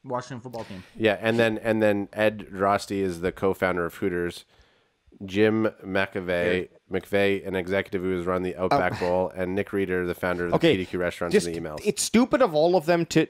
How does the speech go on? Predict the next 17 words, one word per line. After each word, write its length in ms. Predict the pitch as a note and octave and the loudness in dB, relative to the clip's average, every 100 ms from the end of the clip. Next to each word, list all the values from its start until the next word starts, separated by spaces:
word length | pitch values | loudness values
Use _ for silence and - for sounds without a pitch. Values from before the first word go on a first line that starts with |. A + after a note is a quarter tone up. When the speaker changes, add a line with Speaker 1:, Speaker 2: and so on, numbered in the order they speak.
| _ | _
Speaker 3:
to 160 | - D3 B2+ _ | -2 -2 -4 _
have 260 | C3 C#3+ C#3 | -2 0 2
this, 140 | D3+ | -2
but 180 | - D3 | 0 0
you're 120 | C3 | 2
right. 260 | C3 C3+ C3+ | 4 4 4
They 120 | C3+ | 2
didn't 300 | C3+ D3+ C3+ | 2 2 2
know 420 | B2+ C3 C3 B2+ - _ | 4 6 6 4 0 _
what 240 | C3 C3 - | 2 2 4
the 100 | A#2 | 4
hell 220 | A#2+ A#2+ | 4 2
the, 260 | A#2 - | 0 0
we 200 | F3+ E3 | 4 4
didn't 220 | A3+ F3 E3+ | 4 2 4
know 200 | D#3+ D3+ | 4 6
that. 160 | D3+ | 2